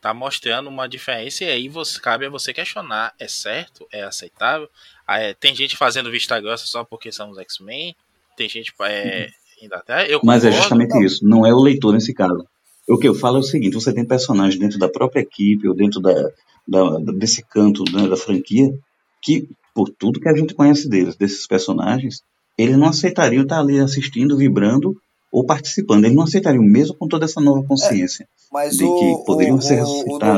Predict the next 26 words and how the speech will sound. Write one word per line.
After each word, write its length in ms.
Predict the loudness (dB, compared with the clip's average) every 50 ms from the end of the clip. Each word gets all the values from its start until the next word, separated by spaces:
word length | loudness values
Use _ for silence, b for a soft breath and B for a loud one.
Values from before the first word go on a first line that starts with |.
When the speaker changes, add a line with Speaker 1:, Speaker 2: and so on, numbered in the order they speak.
| 0 0
Speaker 3:
Noturno, 60 | 0
Speaker 2:
quando 120 | 2 4 4
uma 120 | 6 6
nova 140 | 6 6 4 4 0
Speaker 3:
inclusive, 200 | 0 -2 -2 -2 0
Speaker 2:
cultura 260 | 0 0 0 0 0 2
tal. 200 | 2 2 2 2 -2 -8 _
Speaker 3:
dentro 400 | -12 -8 -6 -6 -6 -8 -8 -8
aí 140 | -6 -6 -2
da, 180 | -2 -2 -2 -2
das 220 | -2 -6 -8 -6
participações 600 | -6 -6 -6 -6 -6 -6 -6 -6 -6 -10 -12 -14 -12
dele, 320 | -12 -10 -10 -10 -10 -10
né, 240 | -10 -10 -10 -10 -12 b b b b b b _
do 120 | -16 -14 -12
primeiro, 520 | -12 -12 -12 -10 -8 -6 -6 -6 -6 -8
do 100 | -8 -10
Speaker 1:
Ele 80 | -12 -12
é 40 |
Speaker 3:
primeiro 240 | -10 -8 -6 -6 -6
Speaker 1:
contra 360 | -4 -4 -4 -4 -4 -4 -4 -4
Speaker 3:
Crossover, 220 | -4 -4 -4 -6 -6
Speaker 1:
isso. 120 | -6 -4
Speaker 3:
ele 100 | -4 -4
é 40 | -4
contra. 520 | -2 0 0 2 2 0 -2 -4 -10 -14